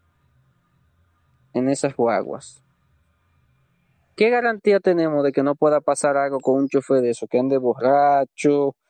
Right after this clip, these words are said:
drogado, como están acusando a este,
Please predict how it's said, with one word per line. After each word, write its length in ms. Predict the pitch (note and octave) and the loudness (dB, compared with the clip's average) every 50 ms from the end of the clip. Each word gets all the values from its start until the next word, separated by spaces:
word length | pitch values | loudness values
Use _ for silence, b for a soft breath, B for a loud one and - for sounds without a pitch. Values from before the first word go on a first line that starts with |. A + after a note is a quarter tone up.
| _ _ _ _ _ _ - | _ _ _ _ _ _ -6
drogado, 560 | C3+ C#3 C#3 C#3 C3+ D3+ E3 E3+ E3 D3+ C#3 | -2 0 0 2 2 4 4 4 2 0 -2
como 320 | C3 C3+ C3+ C3 C3 C3 | -4 -4 -2 -2 -2 -2
están 180 | - - C#3 C#3+ | -2 -2 -2 -2
acusando 540 | D3 C3+ - C#3+ - - - C3+ C3 B2+ B2+ | -2 -2 -2 -2 0 0 -2 0 0 2 2
a 120 | C3+ D3 | 4 4
este, 400 | D#3+ E3 E3 - _ - C3+ - | 4 2 0 -2 _ -6 -6 -6